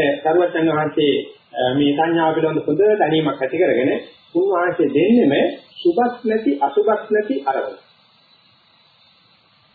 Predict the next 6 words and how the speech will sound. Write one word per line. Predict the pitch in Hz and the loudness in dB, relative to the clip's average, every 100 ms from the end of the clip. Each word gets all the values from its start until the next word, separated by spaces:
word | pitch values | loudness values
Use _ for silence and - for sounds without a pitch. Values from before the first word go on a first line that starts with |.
| _ | _
සිහිය | 135 139 135 | -2 0 -2
දැන් | 127 | -4
කිරීම | 127 147 175 | -2 0 0
ගන්නවා, | 165 160 165 175 - _ _ _ | 0 0 -4 -8 -16 _ _ _
ආනාපානය | 127 139 143 147 175 170 | -6 -2 0 0 2 2
ගන්නවා. | 160 165 165 165 | 2 2 0 0